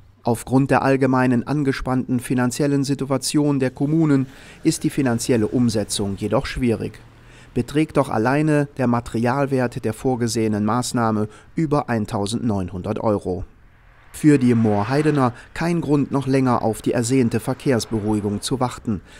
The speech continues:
bis es gegebenenfalls zu spät ist und ein größerer Schaden eintritt.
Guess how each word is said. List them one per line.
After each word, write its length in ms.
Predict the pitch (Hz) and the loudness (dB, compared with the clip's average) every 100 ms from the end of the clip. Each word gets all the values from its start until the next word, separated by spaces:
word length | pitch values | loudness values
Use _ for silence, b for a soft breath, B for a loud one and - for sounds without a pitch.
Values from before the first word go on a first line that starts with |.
| B | B
bis 160 | 131 127 | -2 0
es 160 | 117 - | 0 0
gegebenenfalls 800 | 110 127 127 123 117 117 113 - | 0 2 2 2 2 0 0 -4
zu 140 | - | -6
spät 360 | 131 - 151 143 | -4 0 0 2
ist 280 | 131 117 - B B | 0 0 -6 B B
und 200 | 147 139 | 0 2
ein 160 | 156 160 | 0 -2
größerer 480 | 117 107 - 101 107 | 0 0 0 -4 -4
Schaden 380 | - 120 104 107 | -2 -2 0 -2
eintritt. 520 | 101 95 101 90 | -4 -6 -8 -10